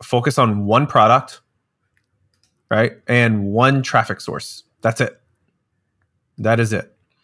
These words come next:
And then once you, once you, once you make that work, then you add, you can add on a traffic source or add on another product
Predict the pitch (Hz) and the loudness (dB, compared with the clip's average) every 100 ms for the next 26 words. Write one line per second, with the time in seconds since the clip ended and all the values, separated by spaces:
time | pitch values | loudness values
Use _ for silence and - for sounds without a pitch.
0 | _ _ _ _ - 117 120 113 117 120 | _ _ _ _ -2 2 2 2 2 0
1 | - 120 117 110 107 107 - _ _ _ | 0 0 2 2 -2 -6 -20 _ _ _
2 | _ _ 117 120 - 117 113 107 104 - | _ _ 0 0 0 2 2 0 -2 -8
3 | - 120 117 - - 123 117 117 113 117 | -4 -2 -2 -8 -8 -2 2 2 2 0
4 | - 110 107 104 - _ _ 117 117 117 | 0 -2 0 -2 -6 _ _ 0 2 2
5 | 110 - 110 110 - 117 117 104 107 110 | 0 0 2 2 0 -4 -4 -2 0 0
6 | 107 104 101 110 95 104 - 95 92 98 | 0 -2 -4 -4 -4 -6 -8 -8 -6 -6
7 | - 101 98 92 92 92 87 - 85 87 | -2 -2 -2 -4 -6 -8 -8 -8 -6 -6
8 | 82 - | -8 -10